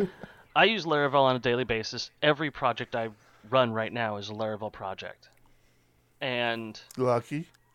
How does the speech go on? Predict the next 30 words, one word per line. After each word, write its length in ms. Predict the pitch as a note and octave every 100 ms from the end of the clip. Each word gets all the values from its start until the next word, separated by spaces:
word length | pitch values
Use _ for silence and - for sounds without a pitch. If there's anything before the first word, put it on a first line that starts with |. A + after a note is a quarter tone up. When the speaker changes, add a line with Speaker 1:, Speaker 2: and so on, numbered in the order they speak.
| _ _
Speaker 1:
as 200 | E3+ G3
I 120 | G3
dig 400 | C#3+ - F3 F3
through 540 | - - D#3 A3 G3 C3
what 200 | C#3 D3
it 100 | D3
is 200 | D3+ D3
I'm 200 | B2 A#2
doing, 560 | A#2+ C#3 G3 G#3 G#3 - _ _ _ _ _
it's, 460 | - D#3 _ - - _ _ _
doesn't 320 | F#3 A3+ A3+ -
feel 480 | - G#3+ A3+ E3+
like 240 | C3 A#2+ -
P 220 | - D#3
H 200 | C#3+ -
P 200 | - F3+
anymore. 440 | G2+ F#2+ F2+ - - _ _ _ -
And 120 | D#3+
I 100 | D3
think 200 | D3 F3
this 200 | F3 E3
is 120 | D3
partly 560 | - - E3 D#3 C#3 C3+ - _ _
P 140 | -
H 180 | C3 -
P 120 | C3
seven 540 | A#2+ - C#3+ C3 C3+ B2+
and, 240 | G2+ G#2 -
and 340 | A2+ G#2+ G2+ - _ _ _ _ -
five 440 | - B2+ A#2 A2